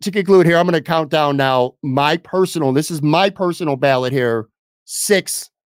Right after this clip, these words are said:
down to one. Again, with the caveat that I don't think this is quite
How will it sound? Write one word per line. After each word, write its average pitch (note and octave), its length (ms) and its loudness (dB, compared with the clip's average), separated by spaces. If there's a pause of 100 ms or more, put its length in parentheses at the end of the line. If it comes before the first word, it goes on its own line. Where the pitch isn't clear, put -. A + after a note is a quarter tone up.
(260)
down D3+ 440 2
to C#3 160 -2
one. D3 640 0 (640)
Again, D3+ 300 0
with C3 120 -2
the C#3 60 -8
caveat E3+ 580 0
that C#3+ 140 0
I C3+ 100 4
don't D#3 200 0
think D#3+ 180 -6
this D3+ 200 -8
is B2 120 -10
quite - 540 -8